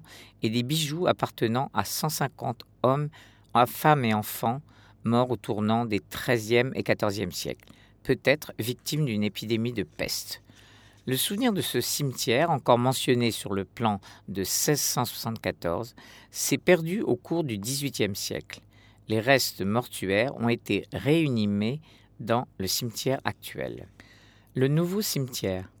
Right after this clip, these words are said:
plus de quinze mille concessions, sept hectares de terre, de pierre et d'espaces verts, le cimetière d'Antony est un équipement public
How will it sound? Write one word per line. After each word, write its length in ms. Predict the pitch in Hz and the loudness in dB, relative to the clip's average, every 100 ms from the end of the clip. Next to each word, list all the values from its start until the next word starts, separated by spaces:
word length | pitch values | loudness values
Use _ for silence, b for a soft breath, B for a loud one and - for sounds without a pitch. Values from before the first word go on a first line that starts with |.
| - | -12
plus 200 | - 175 | 0 0
de 120 | 113 | 0
quinze 420 | - - 165 156 | -2 2 2 2
mille 240 | 135 127 113 | -2 -2 -4
concessions, 720 | - 147 - 110 - 90 117 156 b b b - | -4 -4 -2 -4 -4 -6 -6 -10 b b b -10
sept 400 | - - 185 139 | -2 0 0 -2
hectares 420 | - - 117 110 | -6 2 2 2
de 120 | 104 | -2
terre, 440 | - 113 113 143 | 0 2 2 2
de 140 | 135 110 | -4 -6
pierre 380 | - - 127 113 | -4 0 0 0
et 60 | |
d'espaces 440 | 98 113 - 95 95 | -4 -2 -2 -2 -2
verts, 340 | 95 95 127 156 B B B B - | -6 -4 -6 -10 B B B B -2
le 80 | 113 | 0
cimetière 540 | - 175 165 - 113 | 0 -2 -2 2 4
d'Antony 480 | 113 135 135 120 104 | 2 0 -2 -2 -2
est 220 | 101 - | -2 0
un 100 | 110 | 0
équipement 480 | 131 - - 113 101 | -2 -6 -8 -4 -4
public 400 | - 143 127 | -4 -6 -4